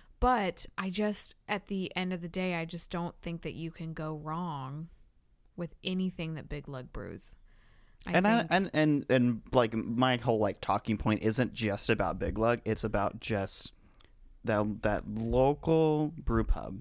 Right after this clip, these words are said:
Speaker 1: Yep.
Speaker 2: Like, for example, like, in Indy, you've got, you know, Broad Ripple Brew Pub, you've got Triton,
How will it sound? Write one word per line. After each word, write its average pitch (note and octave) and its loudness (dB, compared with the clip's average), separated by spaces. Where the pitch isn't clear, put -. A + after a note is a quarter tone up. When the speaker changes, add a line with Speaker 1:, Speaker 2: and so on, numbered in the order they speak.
Speaker 1:
Yep. G#3 -8
Speaker 2:
Like, F#2+ -2
for - -2
example, A2+ 2
like, G2+ -4
in F2+ -2
Indy, G2+ 2
you've A2 -4
got, G2 -6
you G#2 -8
know, F#2+ -4
Broad G#2+ -2
Ripple - -4
Brew F3 2
Pub, D3 2
you've G2+ -4
got F2+ -4
Triton, B2 2